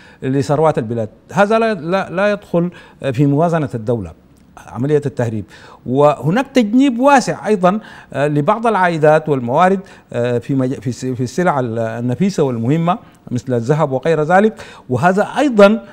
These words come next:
آه، يذهب لتمويل أنشطة أخرى غير مرئية. الموازنة الاقتصادية هذه التي يتحد-، تتحدث عنها وزارة المالية هي لا تعبر عن حقيقة، آه، حركة الموارد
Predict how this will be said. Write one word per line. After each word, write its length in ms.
آه، 120
يذهب 380
لتمويل 480
أنشطة 400
أخرى 320
غير 140
مرئية. 540
الموازنة 600
الاقتصادية 600
هذه 160
التي 320
يتحد-، 440
تتحدث 500
عنها 280
وزارة 400
المالية 320
هي 200
لا 100
تعبر 400
عن 160
حقيقة، 440
آه، 160
حركة 380
الموارد 420